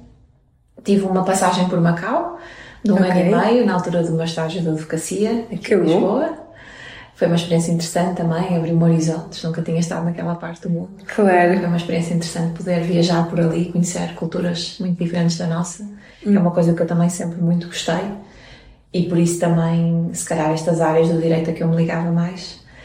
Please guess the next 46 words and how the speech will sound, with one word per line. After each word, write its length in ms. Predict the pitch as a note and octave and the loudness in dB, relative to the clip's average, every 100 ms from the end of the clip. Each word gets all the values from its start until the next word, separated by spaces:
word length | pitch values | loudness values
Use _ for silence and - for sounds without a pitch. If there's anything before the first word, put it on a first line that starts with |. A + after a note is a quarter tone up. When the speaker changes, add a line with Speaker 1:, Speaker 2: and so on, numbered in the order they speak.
| - - - - | -20 -20 -20 -4
Speaker 1:
Eh, 160 | E3+ | 0
nessa 260 | E3+ F3+ F3+ | 2 2 2
altura 280 | F#3 G3 G3+ | 0 2 4
em 60 | |
que 80 | G3 | 4
era 120 | F#3 | 2
estagiária, 560 | F#3 G3+ F3+ F#3 F#3 F3+ | 2 0 0 0 2 2
também 340 | F#3 F3 F3 | 4 2 4
trabalhei 520 | E3+ D#3+ F3 E3+ E3+ E3 | 2 2 2 2 2 0
aqui 180 | E3 | -2
no 180 | D#3+ E3 | -2 -2
Conselho 380 | - E3 E3+ E3 | -4 -6 -4 -6
Português 380 | - - E3 D#3+ | -8 -4 -2 -2
para 140 | F3 | -2
os 80 | D#3+ | -6
Refugiados. 800 | - - E3 E3 D#3 - - - - | -6 -6 -4 -2 -4 -8 -14 -18 -4
Speaker 2:
Ok. 480 | G#3+ G3+ F#3+ F#3+ A#3+ | 2 2 4 2 2
Speaker 1:
Aliás, 260 | F#3 F3+ E3+ | 4 4 4
essa 200 | G3+ G3+ | 4 2
foi 180 | G3+ F#3+ | 2 0
a 20 | |
minha 240 | F#3+ F#3+ F3+ | 0 -2 0
principal 400 | G3 G3+ - F#3 | 2 2 2 2
razão 320 | F3+ F3 E3+ | 2 2 2
para 100 | E3+ | 0
vir 140 | E3+ | -2
para 100 | E3+ | 0
Lisboa, 480 | E3 E3 E3 D#3+ E3+ | 0 0 -2 -4 -6
porque 240 | - - | -8 -8
eu 60 | E3+ | -8
queria 200 | F3 E3+ | -2 -2
fazer 200 | E3 E3 | -2 -4
o 20 | |
estágio 340 | E3 E3+ E3+ E3+ | -4 -4 -2 0
de 60 | |
advocacia, 720 | E3+ E3 F3+ - F#3 F3 F#3 - - - - - - | -2 -2 -6 -6 -4 -4 -4 -8 -16 -20 -20 -20 -2
mas 120 | G3+ | 0
queria 200 | - F3 | 2 0
também 260 | F3+ F3 F3 | 2 2 2
trabalhar, 500 | F3+ E3+ E3 E3 - - - | 0 0 0 -2 -8 -12 -10
eh, 300 | E3+ E3+ - | -6 -4 -6
ne-, 340 | - E3+ F3 E3+ | -4 -4 -4 -8
nesta 340 | E3 - D#3+ | -10 -8 -6
área 200 | D#3+ E3+ | -4 -2
mais, 540 | E3 E3 E3 - - | -2 -2 -4 -4 -8
eh, 380 | F3+ F3+ F#3 G#3+ | -8 -8 -8 -8